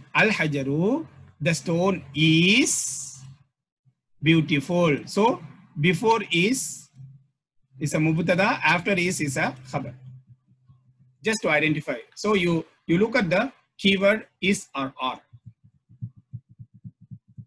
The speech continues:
Next exercise. In this exercise, they omitted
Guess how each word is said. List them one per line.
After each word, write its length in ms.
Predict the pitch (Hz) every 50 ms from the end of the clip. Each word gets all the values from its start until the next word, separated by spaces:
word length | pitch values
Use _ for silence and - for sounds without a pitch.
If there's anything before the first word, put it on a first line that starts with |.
| _ - _ _ _ _ _ _ _ _ _ _ _ _ _ _ 110 _ _ _ _ _ _ _ _ _ _ _ _ _ _ _ _ _ _ _ _ _ _ _ _ -
Next 280 | 185 226 269 262 - 202 - - - - -
exercise. 920 | 160 160 - - 165 151 - 143 131 135 143 180 247 254 - - - - - _ _ _ _ _ _ _ _ _ _ _ _ _ _ _ _ _ _ _ _ _ -
In 260 | 208 254 254 226 185
this 240 | 214 269 311 - - -
exercise, 760 | 185 175 - 208 185 160 180 160 160 185 220 269 262 - - - - - - _ _ _ _ _ _ _ _ _ _ _ _ _ _ _ -
they 340 | 147 139 147 185 185 180 - -
omitted 720 | 180 180 185 202 220 226 - - 226 226 226 240 240 -